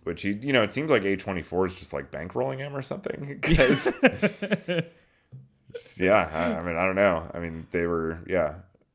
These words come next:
Speaker 1: I, I think they might have actually funded, uh, Waves as well as,
Speaker 2: Waves?
Speaker 1: uh,
Speaker 2: Okay.
Speaker 1: yeah, or at least
Speaker 2: Yeah.
Speaker 1: partially,
Speaker 2: Uh-huh.
Speaker 1: um,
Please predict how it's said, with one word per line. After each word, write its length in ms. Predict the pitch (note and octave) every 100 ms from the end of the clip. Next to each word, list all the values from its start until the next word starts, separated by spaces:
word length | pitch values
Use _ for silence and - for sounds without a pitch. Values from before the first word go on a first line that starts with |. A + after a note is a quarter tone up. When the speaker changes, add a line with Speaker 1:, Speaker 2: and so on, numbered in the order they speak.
| -
Speaker 1:
I, 140 | G2 G2
I 120 | B2
think 240 | C3+ F3+
they 120 | G3
might 220 | A2 G#2 G#2
have 160 | F#2
actually 360 | F2+ F#2 F#2+ E2+
funded, 560 | - A#2+ F2+ B1 - -
uh, 220 | C#2+ C2+ C2+
Waves 360 | D2+ C2+ C#2
as 120 | D2
well 280 | D#2 F2+ F2
as, 240 | C2+ C2+ -
Speaker 2:
Waves? 280 | A#2 C3
Speaker 1:
uh, 40 | E2
Speaker 2:
Okay. 300 | C3+ C3 A#2+ - -
Speaker 1:
yeah, 340 | F2+ D#2+ D2+
or 120 | F#2
at 80 | G#2+
least 160 | A2 A#2+
Speaker 2:
Yeah. 60 |
Speaker 1:
partially, 500 | G2+ G2 D#2+ C2+ C#2+ D#2+ -
Speaker 2:
Uh-huh. 240 | D2+ C#2+
Speaker 1:
um, 260 | C#2+ D2